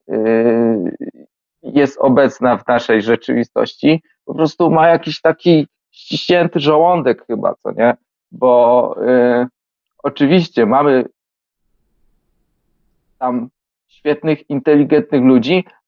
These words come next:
ale przynajmniej ponad połowa z nich to jest chyba banda chamów i ludzi, którzy nic nie umieją kreatywnego ze sobą zrobić.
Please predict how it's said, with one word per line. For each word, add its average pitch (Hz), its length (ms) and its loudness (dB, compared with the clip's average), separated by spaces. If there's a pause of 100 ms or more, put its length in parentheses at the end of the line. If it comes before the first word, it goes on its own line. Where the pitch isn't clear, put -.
ale 147 600 2
przynajmniej 160 720 0 (580)
ponad 165 320 0 (160)
połowa 135 400 0
z 120 80 -6
nich 147 360 -2 (320)
to 147 100 -4
jest 165 280 0
chyba 170 600 0
banda 160 360 0
chamów 147 500 -2
i 143 60 2
ludzi, 156 320 0
którzy 143 320 -6
nic 151 340 -4
nie 147 140 -4
umieją 143 420 2 (500)
kreatywnego 147 760 0
ze 131 120 0
sobą 131 380 0
zrobić. 127 560 0